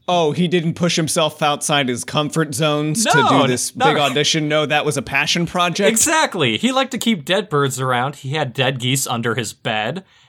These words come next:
Speaker 2: And he was known for having a plastic bag of a dead crow, and whenever he would go on stage, he would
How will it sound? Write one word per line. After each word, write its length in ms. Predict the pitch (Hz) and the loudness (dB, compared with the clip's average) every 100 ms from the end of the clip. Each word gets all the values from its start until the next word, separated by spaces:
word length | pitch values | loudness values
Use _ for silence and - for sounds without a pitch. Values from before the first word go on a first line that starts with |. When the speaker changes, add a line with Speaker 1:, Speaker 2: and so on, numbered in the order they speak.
| _ | _
Speaker 2:
And 400 | 139 131 123 127 | -4 0 0 -2
he 220 | 135 147 | -4 -6
was 240 | 185 190 180 | -2 -2 -2
known 420 | 269 262 175 202 _ _ _ | 0 0 0 -4 _ _ _
for 180 | 160 | -4
having 360 | 143 196 202 196 | 0 0 0 -2
a 160 | 147 135 | -4 -4
plastic 500 | - 226 247 262 - | -4 -4 -2 -6 -2
bag 460 | 190 147 147 170 _ _ _ - | 0 2 -2 -4 _ _ _ -4
of 160 | 151 | -2
a 60 | 143 | -2
dead 340 | 127 165 202 | -2 -2 -4
crow, 560 | - 240 254 147 127 135 _ - | -6 -2 0 2 0 -6 _ -6
and 140 | 135 | -2
whenever 300 | 143 170 180 | 0 0 0
he 120 | 185 | -2
would 140 | 185 151 | -2 0
go 180 | 180 | 2
on 160 | 180 175 | 2 0
stage, 500 | - 220 214 147 - _ - | 0 2 2 0 -4 _ -6
he 160 | 202 | 0
would 240 | 220 180 | 0 -2